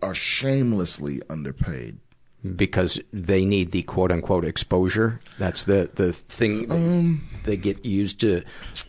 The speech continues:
Speaker 1: I don't know what it
Speaker 2: leverage?
Speaker 1: is. I think it's because, I think mo-, some of it is just because the mo-,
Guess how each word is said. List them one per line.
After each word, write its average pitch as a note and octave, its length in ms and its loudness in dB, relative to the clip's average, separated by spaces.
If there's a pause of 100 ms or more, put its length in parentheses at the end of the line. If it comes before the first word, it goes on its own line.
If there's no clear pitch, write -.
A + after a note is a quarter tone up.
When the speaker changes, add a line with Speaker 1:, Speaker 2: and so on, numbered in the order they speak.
(120)
Speaker 1:
I F3+ 60 -14
don't D#3+ 100 -2
know F#2 60 2
what - 0 -
it F2+ 40 2 (120)
Speaker 2:
leverage? F#3+ 240 4
Speaker 1:
is. B2+ 180 -2
I G#2+ 140 0
think F3 180 0
it's D#3+ 140 2
because, A2 1080 2 (1300)
I - 80 -4
think B2 220 -2
mo-, A#2+ 380 0
some D#3 220 4
of B2 140 4
it G#2+ 80 6
is G2 120 2
just F2 140 -2
because E2 400 0 (640)
the F2 320 0
mo-, F2 320 -2